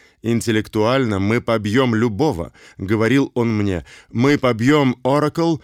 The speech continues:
и Sun Microsystems. Мы соревнуемся с Goldman Sachs». Oracle и Sun Microsystems — американские компании-производители программного обеспечения. В две тысячи десятом году слились в одну.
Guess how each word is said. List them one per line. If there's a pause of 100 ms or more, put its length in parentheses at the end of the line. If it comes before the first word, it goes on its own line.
(180)
и
Sun
Microsystems. (240)
Мы
соревнуемся (180)
с
Goldman
Sachs». (460)
Oracle (360)
и
Sun
Microsystems — (300)
американские
компании-производители
программного
обеспечения. (440)
В
две
тысячи
десятом
году
слились
в
одну.